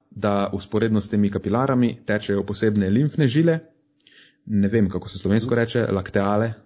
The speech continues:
mogoče je prevod, le-, lacteals je po angleško. No, h-, ki imajo večje luknje in hilomikroni pa lahko prehajajo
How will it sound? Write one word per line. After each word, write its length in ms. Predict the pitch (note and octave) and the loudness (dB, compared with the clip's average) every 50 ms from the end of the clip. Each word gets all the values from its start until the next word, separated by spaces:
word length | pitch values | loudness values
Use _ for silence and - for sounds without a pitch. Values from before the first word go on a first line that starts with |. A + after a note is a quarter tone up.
| _ | _
mogoče 380 | - F#2+ F#2+ F#2 G2+ G2 - G2+ | -10 -8 -6 -6 -6 -6 -4 -6
je 100 | G2 G2 | -6 -4
prevod, 380 | - G2 F#2+ G#2 B2 C3 - - | -4 -2 0 0 0 -2 -4 -8
le-, 220 | - - F#2+ F#2+ - | -6 -4 -4 -2 0
lacteals 640 | G#2+ G#2+ G#2+ - - - A2+ G#2+ G2+ F#2 F#2 - - | 0 0 0 -2 -2 0 0 2 2 0 -2 -4 -4
je 160 | F2 F2+ F2+ F2 | -2 -2 -2 -2
po 280 | - - F#2 F2+ F2 F2+ | -4 -4 -2 -2 -2 -2
angleško. 460 | F#2 F#2 F2+ G2+ A#2 - - C#3 C3+ - - _ _ _ _ - - - - - | -2 0 0 0 -2 0 -4 -6 -6 -6 -12 _ _ _ _ -20 -20 -16 -6 0
No, 180 | B2 C3 C#3+ C3+ C#3 - - | 2 2 2 2 -2 -8 -14
h-, 280 | - - - - C3 | -14 -14 -12 -12 -10
ki 120 | - - A2 | -4 -2 0
imajo 160 | A2+ A2 G#2 | 2 2 2
večje 240 | A#2+ D3 - - D3 | 2 0 2 2 0
luknje 300 | D#3 D3+ - D3 B2 B2 | 0 0 0 2 2 2
in 100 | A#2+ A2+ | 2 2
hilomikroni 640 | A2+ - A#2 A#2+ B2 B2 A#2+ B2 B2 B2 B2 A2+ A#2 | 2 2 2 4 2 2 2 2 2 2 2 2 2
pa 80 | A2+ | 2
lahko 380 | G#2 G#2 G2 - - - C#3 A#2 G2+ - - - - _ _ - | 2 0 0 -2 0 2 2 2 2 0 -4 -16 -20 _ _ -6
prehajajo 640 | - G2 F#2 - G2+ G2 F#2+ F#2 F2 F2+ F2 F2 | -6 -6 -4 -2 -2 -2 0 0 -2 -2 -4 -6